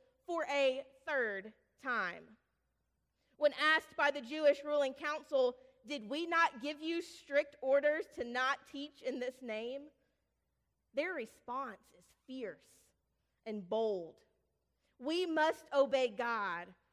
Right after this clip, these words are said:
rather than any human authority." What Peter and the other apostles were doing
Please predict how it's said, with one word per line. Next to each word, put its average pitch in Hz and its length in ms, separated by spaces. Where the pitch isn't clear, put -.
rather 196 600
than 220 260
any 190 440
human 170 440
authority." 156 680
What 294 240
Peter 392 500
and 349 140
the 311 120
other 330 240
apostles 320 600
were 277 120
doing 330 480